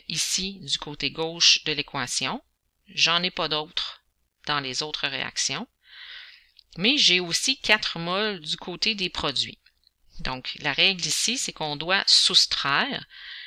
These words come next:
c'est-à-dire que, euh, on soustrait les coefficients. Donc, dans ce cas-ci, quatre, euh, moins quatre, ça donne donc zéro. Donc, on annule complètement, euh, le C O deux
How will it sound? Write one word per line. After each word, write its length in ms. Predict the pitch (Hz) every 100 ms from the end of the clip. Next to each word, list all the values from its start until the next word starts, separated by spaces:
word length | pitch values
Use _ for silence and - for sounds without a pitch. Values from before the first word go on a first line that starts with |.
| -
c'est-à-dire 640 | - 147 139 165 190 -
que, 300 | - 160 165 - _ _ - - _
euh, 180 | 139 135 -
on 140 | 151
soustrait 560 | - - - - 180 -
les 220 | 151 190
coefficients. 680 | - 175 156 - - - 135 - -
Donc, 200 | 139 131
dans 160 | 147 160
ce 80 | -
cas-ci, 540 | 135 - - 185 226 _ _ _ _
quatre, 440 | 165 156 - - -
euh, 140 | - 147
moins 260 | 139 147 113
quatre, 380 | - 165 - -
ça 220 | - 156
donne 260 | 147 143 139
donc 420 | 156 185 202 - -
zéro. 540 | 139 160 139 147 202
Donc, 180 | 226 156
on 140 | 151 156
annule 340 | 151 175 214
complètement, 800 | - 269 269 180 147 - 156 165 - - - - - _
euh, 360 | 135 135 131 127 -
le 140 | 156
C 300 | 165 - 175
O 160 | 156 131
deux 220 | 139